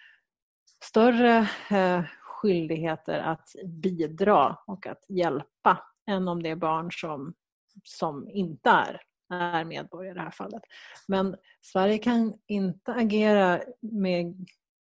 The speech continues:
på andra länders territorium enbart med stöd av exempelvis barnkonventionen. Det, det, den möjligheten finns inte.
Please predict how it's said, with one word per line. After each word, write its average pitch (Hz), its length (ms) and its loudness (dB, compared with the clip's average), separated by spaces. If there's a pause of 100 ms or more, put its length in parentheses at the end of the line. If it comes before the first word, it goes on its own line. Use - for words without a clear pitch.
(680)
på 190 80 -2
andra 185 440 0
länders 175 500 -2
territorium 170 1040 -2 (640)
enbart 180 520 -2
med 156 140 -8
stöd 156 320 -4
av 143 100 -6
exempelvis 147 540 -12
barnkonventionen. 175 920 -6 (320)
Det, 185 1200 -6 (200)
det, 196 240 -4
den 196 180 0
möjligheten 156 380 -6
finns - 280 -14
inte. - 220 -18